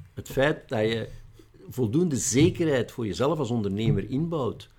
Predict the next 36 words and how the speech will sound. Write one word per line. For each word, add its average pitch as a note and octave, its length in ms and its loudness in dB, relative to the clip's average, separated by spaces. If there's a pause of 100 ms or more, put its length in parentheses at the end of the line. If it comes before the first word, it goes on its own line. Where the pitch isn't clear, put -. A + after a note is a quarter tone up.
(200)
dat A2 140 -2
je G#2+ 80 2
met G2 120 0
een F#2 140 -2
gerust A#2+ 260 -6
gemoed C3+ 540 -6 (380)
uit - 280 -8
je F2+ 120 -8
eigen C#3+ 360 0
voeling, C#3+ 340 -2
met G#2+ 140 -2
je F2+ 80 -4
businessmodel A#2+ 840 -4
en C#3+ 180 0
met F3+ 200 -2
je B2 80 -4
markt B2+ 400 -4
en G#2+ 100 -8
dergelijke F#2+ 400 -6
meer, G2 280 -10
en G#2 180 -4
met B2+ 180 -2
het - 120 -12
schaalbaarheid, C#3+ 760 0 (440)
kan A2 260 2
zeggen D#3 280 2
van, G#2+ 160 0
"Ja, B2 120 2
maar A2+ 280 0 (380)
ik - 160 -8 (120)
kan F#3+ 480 6
naar A#2 240 2
die A2 120 0
honderd A2+ 340 0
miljoen F#2+ 400 -6
doorgroeien," D#3 680 0